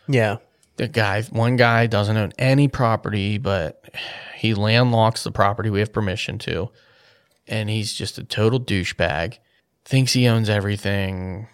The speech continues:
Speaker 2: you know, tries to press charges on us for being in there, even though he doesn't own the property kind of thing, you know? Yeah, so I, I
Speaker 1: That
Speaker 2: wanna
Speaker 1: doesn't sound fun at all. <laughs>
Speaker 2: It's not, and
Speaker 1: No.
Speaker 2: it's a shame 'cause the property is phenomenal.
Speaker 1: Yeah.
Speaker 2: You know, they got birds, they have, it's just gorgeous.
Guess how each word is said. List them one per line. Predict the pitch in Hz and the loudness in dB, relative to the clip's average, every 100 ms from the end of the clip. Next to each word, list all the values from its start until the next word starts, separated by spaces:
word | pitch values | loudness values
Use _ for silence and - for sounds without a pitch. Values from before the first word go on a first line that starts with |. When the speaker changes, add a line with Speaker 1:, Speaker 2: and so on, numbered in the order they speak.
| - | -12
Speaker 2:
you | 98 | -8
know, | 87 80 | -8 -8
tries | - 104 101 - | -2 0 0 -2
to | |
press | - 98 92 | -2 -2 -2
charges | - 87 92 104 87 | -2 -2 -2 -4 -6
on | 85 87 | -6 -4
us | 87 - | -6 -8
for | - 92 | -10 -8
being | 92 95 | -6 -4
in | 95 | -6
there, | 95 92 | -4 -4
even | 98 | -4
though | 95 | -4
he | 90 | -4
doesn't | 101 107 | -4 -4
own | 85 73 | -6 -6
the | |
property | 113 98 85 - 101 101 | -4 -2 -2 -4 -8 -4
kind | 98 98 | -4 -4
of | 101 | -4
thing, | 92 98 | -4 -2
you | 101 | -2
know? | 98 95 _ _ _ _ _ - | -2 -4 _ _ _ _ _ -12
Yeah, | - - - - | -10 -10 -16 -8
so | 90 104 - _ _ _ - | -6 -6 -10 _ _ _ -2
I, | 131 - | -2 2
I | 117 | 2
Speaker 1:
That | 147 | 4
Speaker 2:
wanna | 123 | 4
Speaker 1:
doesn't | 147 131 | 4 4
sound | 117 123 117 | 4 4 4
fun | 117 113 | 2 2
at | 95 | 2
all. | 98 123 - | 4 2 2
<laughs> | 190 | 2
Speaker 2:
It's | 151 185 | 2 4
not, | 190 120 107 | 4 4 2
and | 127 165 | 4 4
Speaker 1:
No. | 143 113 - - _ _ - | 4 2 -6 -20 _ _ -18
Speaker 2:
it's | - 120 | -8 -4
a | |
shame | - 117 123 117 | -2 0 0 0
'cause | 110 101 | -4 -8
the | |
property | - - 85 - 98 82 | -6 -4 -4 -6 -8 -6
is | 113 | -8
phenomenal. | - - 69 85 95 98 123 | -8 -10 -8 -6 -4 -2 0
Speaker 1:
Yeah. | 113 107 113 - - | 0 0 -4 -10 -6
Speaker 2:
You | |
know, | 113 104 | -4 -2
they | 117 | -2
got | 107 - | -4 -4
birds, | 80 98 98 98 - | -4 -2 -2 -4 -6
they | 104 | -6
have, | 110 80 - | -4 -6 -6
it's | 123 - - | -6 -8 -12
just | - - - - | -12 -12 -14 -10
gorgeous. | 82 - - - - | -8 -8 -8 -10 -8